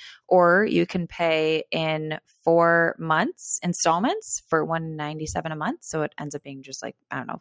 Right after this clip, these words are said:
forty dollars more expensive if you buy the payment plan, which is cheaper than most people. Most people, if you do the payment plan, they add on, like, an extra thirty percent, but we're keeping it affordable. But anyway, so that if you pay that, whether you pay in the payment plans or pay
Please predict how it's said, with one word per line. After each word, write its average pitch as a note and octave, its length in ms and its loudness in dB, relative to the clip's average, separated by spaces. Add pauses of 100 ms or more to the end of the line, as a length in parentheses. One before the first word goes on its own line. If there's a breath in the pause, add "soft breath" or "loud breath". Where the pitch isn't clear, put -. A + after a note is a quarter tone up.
forty D#3 280 0
dollars C#3+ 360 -2
more C3 140 -4
expensive C#3 460 -10
if D3+ 140 -10
you C3+ 40 -12
buy C3+ 140 -4
the - 80 -14
payment D3 260 -10
plan, F#3 200 2
which D3 200 -4 (500 loud breath)
is A3 140 0
cheaper B3 260 0
than E3 160 -2
most D3+ 180 -4
people. D#3 200 -4
Most D3+ 220 -6
people, - 200 -6
if - 100 -6
you C3+ 420 -4
do E3 120 -2
the D3+ 80 0
payment C#3+ 280 -4
plan, D3 180 0
they D3+ 120 -6
add C3 200 -2
on, C3+ 180 -4
like, B2 220 -6
an C3+ 120 -8
extra - 360 -8 (280)
thirty D3 280 0
percent, D3 460 -6
but - 180 -6 (440 loud breath)
we're B3+ 140 4
keeping C4+ 280 2
it C#4 80 2
affordable. F3+ 520 2
But F#3+ 260 4
anyway, F#3+ 320 2
so F3+ 240 2
that G3+ 560 4
if G3 100 -6
you G#3+ 100 -4
pay G3+ 320 2
that, D#3+ 420 2
whether E3+ 260 2
you E3 160 -2
pay D#3+ 180 -2
in E3 120 -4
the F3+ 40 -4
payment E3 300 -6
plans D#3 240 -6
or D#3 60 -6
pay D#3 360 -2